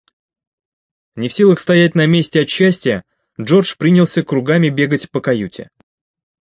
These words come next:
Стараясь подавить захлестнувшие его эмоции, Браук принялся декламировать описание славных подвигов из эпоса о Кавандже. Уокер сильно пожалел, что нет никого,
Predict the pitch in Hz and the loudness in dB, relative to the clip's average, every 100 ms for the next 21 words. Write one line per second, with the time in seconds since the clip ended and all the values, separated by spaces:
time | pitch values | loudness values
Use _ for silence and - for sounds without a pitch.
0 | _ _ _ _ _ _ _ _ _ _ | _ _ _ _ _ _ _ _ _ _
1 | _ _ - - 143 170 - 160 156 156 | _ _ -6 0 2 2 0 -2 0 0
2 | 160 - 139 139 160 - 151 - 139 139 | -2 -4 -6 -2 -2 0 -2 0 -2 0
3 | 131 135 - 143 135 180 - - 90 - | 2 2 0 -2 0 0 0 -6 -6 -8
4 | _ _ _ 110 180 202 170 175 185 175 | _ _ _ -2 2 2 2 2 4 4
5 | 165 151 160 151 170 151 147 - 135 131 | 2 0 0 2 2 2 0 -4 -4 -4
6 | - 180 185 175 165 - - 139 175 175 | -2 0 2 2 2 -2 -4 0 2 2
7 | 165 - 156 143 139 143 - _ 120 - | -2 -2 -2 -2 -2 -4 -6 _ -10 -6
8 | 139 139 151 - 139 - 139 135 - 139 | -4 -2 -4 -4 -4 -2 -4 -4 -2 -2
9 | 127 101 92 92 85 _ _ _ _ _ | -2 -4 -6 -8 -10 _ _ _ _ _
10 | _ _ _ _ _ 107 117 110 101 120 | _ _ _ _ _ -2 0 0 -6 -6
11 | 113 113 117 113 135 147 - 127 131 165 | -4 -4 -4 -2 -2 -2 -4 -6 -2 -2
12 | - 151 170 180 143 87 | -2 -4 0 0 0 -4